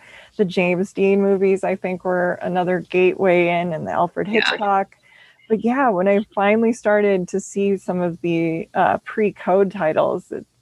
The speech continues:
Speaker 1: totally blows your hair back, as they say. You're like, "What did they do?" Yes.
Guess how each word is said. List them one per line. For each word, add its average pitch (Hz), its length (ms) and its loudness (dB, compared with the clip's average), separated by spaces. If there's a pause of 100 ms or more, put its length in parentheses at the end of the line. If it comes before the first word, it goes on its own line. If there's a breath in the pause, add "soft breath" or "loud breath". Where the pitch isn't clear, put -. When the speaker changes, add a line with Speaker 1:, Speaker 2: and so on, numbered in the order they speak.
(120)
Speaker 1:
totally 190 400 2
blows 180 380 0
your 185 100 0
hair 202 220 2
back, 175 340 0
as 208 140 -2
they 220 200 2
say. 240 240 0
You're 202 140 2
like, 208 200 -2
"What 180 220 -2
did 294 140 -2
they 294 140 2
do?" 320 500 0
Yes. 226 320 -2